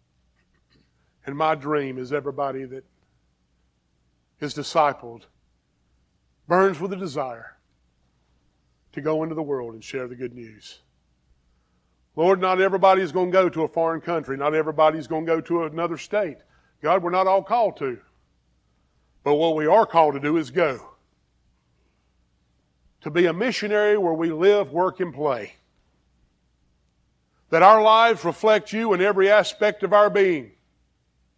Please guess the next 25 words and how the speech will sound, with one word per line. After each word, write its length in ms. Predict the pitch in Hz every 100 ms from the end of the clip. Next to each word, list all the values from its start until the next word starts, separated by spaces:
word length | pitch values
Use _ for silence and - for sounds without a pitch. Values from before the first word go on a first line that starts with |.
| _ _ _ _ _ _ _ _ - 571 - -
And 100 | 180
God, 300 | 247 262 262
it's 180 | 262 247
not 260 | 262 269
popular. 600 | 226 233 185 156 123 98 _ _ _ _ _ _ _ _ _ _ _ _ _ _ -
Friends 440 | 220 262 254 175
get 240 | 214 220
lost, 600 | 196 240 285 302 - - - _ _ _ -
families 500 | 226 262 254 254 151
desert, 640 | 180 135 226 311 339 - - _ _ _ _ _
and 160 | 160 160
feelings 480 | 226 311 311 285 185
get 200 | 277 254
hurt. 500 | 262 262 190 - - _ _ _ _ _ _ _ _ _ _ _ _ _ _ _ _ _ _ -
Lord, 320 | 220 302 262
we 140 | 269 349
don't 180 | 302
have 240 | 208 254 -
to 80 | 196
misbehave 760 | 226 196 - 175 208 269 240
for 100 | 208
these 260 | 196 196 156
things 320 | 196 190 156
to 100 | 156
happen. 400 | 160 214 226 233